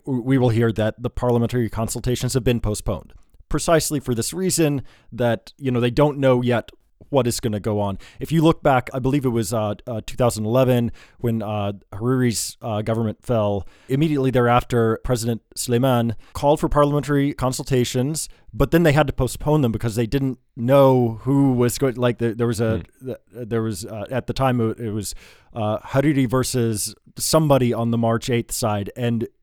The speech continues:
Speaker 1: and it wasn't until Walid Jumblat came out and said, "No, I'm going with Mikati with the March eighth side," that parliamentary consultations were allowed to happen. And so it, that's just the thing with these things.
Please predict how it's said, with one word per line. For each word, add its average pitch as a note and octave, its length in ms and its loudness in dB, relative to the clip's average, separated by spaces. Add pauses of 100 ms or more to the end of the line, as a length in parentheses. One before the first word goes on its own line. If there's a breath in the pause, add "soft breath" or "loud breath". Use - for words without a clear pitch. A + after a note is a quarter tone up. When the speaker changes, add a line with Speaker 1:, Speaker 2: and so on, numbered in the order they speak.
Speaker 1:
and A#2+ 180 -2
it A#2+ 80 -4
wasn't C#3+ 320 2
until B2 460 0 (120)
Walid B2 340 0
Jumblat B2 520 0
came B2 180 -2
out A2 240 0
and A2+ 120 -6
said, A#2+ 200 -2
"No, A#2+ 200 0
I'm A#2 180 -2
going A#2+ 320 0
with A2 200 -2
Mikati B2+ 520 0
with G#2+ 180 -4
the A#2 80 -8
March G#2 280 -6
eighth D3 320 -2
side," G2+ 500 -4 (340 soft breath)
that A#2+ 280 0 (100)
parliamentary B2 480 0
consultations A2 760 -4
were A#2 160 -2
allowed A2+ 340 2
to G#2+ 80 -4
happen. G2 400 -8 (480 soft breath)
And B2 240 -2
so C3+ 240 2
it, C#3 340 -4
that's A#2 240 -2
just C#3 140 -2
the A#2+ 80 -4
thing D#3+ 160 2
with B2 140 0
these G2+ 200 -4
things. G#2+ 440 -6